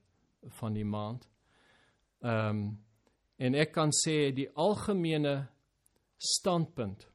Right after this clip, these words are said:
onder protestantse pro-lewe groepe, en dit is dan deur die bank onder alle kerkgroepe, die mees algemene oortuiging,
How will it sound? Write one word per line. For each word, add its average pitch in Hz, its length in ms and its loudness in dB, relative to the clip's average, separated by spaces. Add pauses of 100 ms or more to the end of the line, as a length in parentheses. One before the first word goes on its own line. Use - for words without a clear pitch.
(840)
onder 131 320 2
protestantse 151 920 -2 (200)
pro-lewe 123 800 8
groepe, - 480 4 (1040)
en 117 100 -2
dit 127 160 0
is 127 160 0 (240)
dan 123 360 -2 (400)
deur 139 560 4
die 120 160 0
bank 117 480 0
onder 123 260 0 (140)
alle 147 240 2
kerkgroepe, 127 720 -4 (200)
die 127 240 -2
mees 185 420 2 (420)
algemene 135 680 0
oortuiging, 117 640 -6